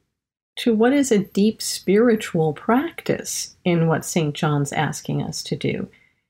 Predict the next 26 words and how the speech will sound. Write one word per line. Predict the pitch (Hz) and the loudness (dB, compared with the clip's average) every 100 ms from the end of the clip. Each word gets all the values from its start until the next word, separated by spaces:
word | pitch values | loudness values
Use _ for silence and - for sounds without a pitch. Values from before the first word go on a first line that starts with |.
| _ _ _ _ | _ _ _ _
to | - 202 | 2 4
let | 190 196 - | 6 4 2
self-control | - - 196 190 - 185 175 202 180 175 165 | -4 0 2 2 0 0 0 2 4 4 2
rule | 165 170 160 160 - | 0 2 4 2 2
our | 156 156 151 | 0 0 -2
whole | 139 165 156 147 | -2 2 2 0
being, | 143 147 143 - - - | -4 -4 -2 -4 -8 -6
our | 165 160 | -2 0
mind, | 156 160 156 156 156 | 0 0 0 -2 -2
our | 165 156 | -2 -2
hearts, | 156 - 143 147 - - - _ _ - | -2 -2 -4 -4 -10 -12 -14 _ _ -2
and | 156 151 | 0 2
our | 151 156 | 0 -2
lips. | - - - - - _ _ _ _ _ _ _ | -6 -8 -12 -14 -14 _ _ _ _ _ _ _
And | - 233 | 2 4
that, | 240 233 - _ - | 4 2 -8 _ 0
that | 240 240 | 0 -2
practice | - 247 330 339 - - - - - _ _ _ _ | 0 2 2 0 -2 -4 -6 -10 -12 _ _ _ _
allows | 214 220 220 233 262 262 | 2 4 4 4 2 2
us | 196 190 | 0 0
to | - | -4
begin | 180 180 175 175 175 175 180 | 0 0 2 2 4 4 2
to | 185 170 | 0 -6
grow | - 175 175 180 185 | -2 2 4 4 2
in | 180 170 160 | 0 0 0
virtue | 165 170 170 - 160 165 | 0 0 0 -2 -2 -2